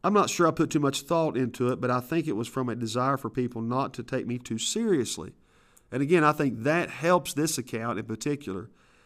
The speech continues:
is to not be taken too seriously. "And a hope that I wouldn't take myself too seriously. Also, Dumb Ape was taken." <laughs> That's the funniest thing in the whole,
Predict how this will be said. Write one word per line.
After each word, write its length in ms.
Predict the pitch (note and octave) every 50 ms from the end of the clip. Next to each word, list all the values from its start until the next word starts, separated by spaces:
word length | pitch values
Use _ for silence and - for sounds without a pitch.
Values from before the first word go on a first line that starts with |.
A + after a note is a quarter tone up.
| _ _ _ _ _ _
is 140 | - G#2+ -
to 80 | - A2+
not 160 | A#2+ A#2 -
be 100 | A#2 A#2+
taken 400 | - - A#2 A2 G#2 - - G2+
too 180 | G2 - G#2 G2+
seriously. 960 | - - - - - E3 F#3 F3+ E3 C3+ A#2 A#2 A2+ - - F#2+ F2+ F#2+ F2+ - _ _ _ _ _ _ _ _ _ _ _ _ _ _ _ -
"And 420 | - F#2+ C3+ C#3 C#3+ C#3+ C#3+ C#3 -
a 140 | F#2+ C3 B2+
hope 360 | A#2+ - F3 F#3+ G3 F3 G2+
that 120 | B2+ B2+
I 240 | C3 C3+ C3+ C3 B2+ - - - _ _ _ _ _
wouldn't 580 | - - A2 B2+ D3 B2+ G2 A#2 A#2 A#2+ - -
take 200 | - C#3+ C3+ -
myself 560 | G#2 A2+ A#2+ - - - - C4 C4 A3+ -
too 140 | - - A2
seriously. 640 | - - - G#2 F#2+ G2+ G2+ G2 - - - - _ _ _ _ _ _ _ _ _ _ _ _ -
Also, 400 | C#3+ E3+ F3 - - D3 C3+ B2+
Dumb 340 | A#2+ A2 C#3+ E3+ G3+ G3 A2+
Ape 240 | A#2 B2 C3 -
was 120 | C3+ C#3+ -
taken." 540 | - - D#3+ F3 D#3+ D#3+ - - A2 - - - - _ - - -
<laughs> 320 | - - - - - -
That's 240 | - E3 D3 - -
the 40 | A#2+
funniest 420 | - - - D3+ B2+ C3+ B2+ -
thing 180 | - C3 B2 B2
in 40 |
the 80 | A#2+ A#2
whole, 280 | A#2+ A#2+ A#2+ A#2 A2+